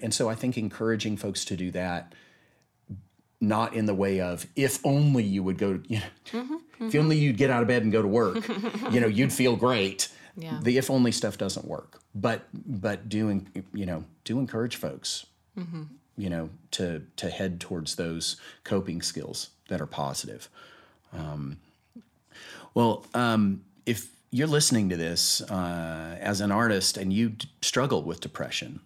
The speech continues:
Speaker 1: um, I'm sure you fully understand how it can undermine, um, creativity. So we'd like to encourage you to reach out to people in your community for support, uh, seek professional help, um, and make small steps towards managing this illness.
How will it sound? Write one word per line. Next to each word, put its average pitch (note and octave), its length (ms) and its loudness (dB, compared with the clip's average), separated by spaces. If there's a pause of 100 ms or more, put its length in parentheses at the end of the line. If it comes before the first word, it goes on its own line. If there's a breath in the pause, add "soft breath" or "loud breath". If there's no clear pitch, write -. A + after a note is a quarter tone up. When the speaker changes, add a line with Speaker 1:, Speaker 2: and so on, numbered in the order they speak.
Speaker 1:
um, E2 420 -6
I'm G#2+ 100 0
sure C3 180 4
you B2+ 120 4
fully C3 340 0
understand F#2 760 0 (380)
how G2 140 -2
it F#2 60 -6
can F#2 120 -4
undermine, E2+ 640 0 (180)
um, C#2 520 -8 (280)
creativity. F#2+ 640 0 (600 loud breath)
So - 160 4
we'd B2+ 160 6
like D3 140 2
to D3 100 4
encourage A#2+ 440 4
you A#2+ 140 6
to A2 60 2
reach G#2+ 240 0
out G2+ 180 0
to - 60 -16
people G#2+ 280 -2
in F#2 80 0
your F2 80 -4
community B2 560 2 (120)
for - 180 -2
support, - 540 2 (280)
uh, D#2+ 400 -4
seek - 300 0
professional G#2 460 -2
help, G#2 360 -2 (220)
um, E2 420 -6 (140)
and A2+ 100 4
make A#2+ 160 4
small B2 400 2
steps - 600 -2
towards F#2+ 280 0
managing F#2 500 0
this E2 200 -6
illness. E2 420 -4